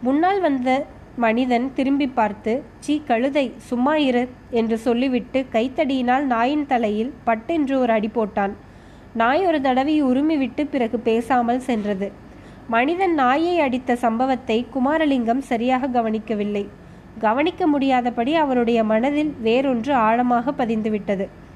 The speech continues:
அப்படி பதிந்தது நன்றாக தெரிந்த அம்மனிதனுடைய முகம்தான். முறுக்கிவிட்ட மீசையோடு கூடிய அந்த முரட்டு முகம் மாணிக்கவல்லியின் தந்தை சாக்ஷாத் சோலைமலை மகாராஜாவின் முகத்தைப் போலவே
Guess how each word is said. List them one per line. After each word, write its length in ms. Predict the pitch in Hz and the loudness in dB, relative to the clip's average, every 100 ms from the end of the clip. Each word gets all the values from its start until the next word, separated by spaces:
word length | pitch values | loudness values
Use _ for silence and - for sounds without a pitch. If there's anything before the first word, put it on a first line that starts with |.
| - - | -20 -6
அப்படி 280 | 226 247 233 | -2 0 0
பதிந்தது 520 | 233 226 320 330 349 | 0 0 0 0 0
நன்றாக 500 | 302 226 226 277 277 320 | 2 0 0 -2 0 -2
தெரிந்த 440 | 269 240 214 202 277 | -2 -2 0 -2 0
அம்மனிதனுடைய 760 | 247 220 220 254 311 277 247 247 | 0 0 0 0 0 0 0 0
முகம்தான். 500 | 220 214 208 214 208 - - - - - | 0 -2 -2 -2 -4 -8 -20 -20 -20 -4
முறுக்கிவிட்ட 600 | 233 320 339 403 370 - 277 | 0 0 0 0 0 0 0
மீசையோடு 600 | 254 254 311 277 285 330 | 0 0 0 0 0 0
கூடிய 320 | 311 269 269 247 | 0 0 2 0
அந்த 180 | 233 220 | 0 0
முரட்டு 360 | 214 240 277 311 | 0 -2 0 0
முகம் 340 | 254 220 233 294 - | 0 0 -4 -8 -6
மாணிக்கவல்லியின் 920 | 208 226 320 349 339 285 262 262 247 | -2 0 0 0 0 0 0 -2 -2
தந்தை 340 | 247 233 226 277 302 | -2 -2 -2 -2 -6
சாக்ஷாத் 600 | - 220 226 - 294 311 | -4 -2 -2 -2 -2 -2
சோலைமலை 580 | - 254 285 339 302 277 254 | -4 0 0 0 0 0 0
மகாராஜாவின் 840 | 233 254 254 254 233 247 240 233 | 0 0 2 2 0 0 0 -4
முகத்தைப் 440 | 226 240 262 254 | -4 -4 -4 -4
போலவே 400 | 240 220 214 226 | 0 2 2 0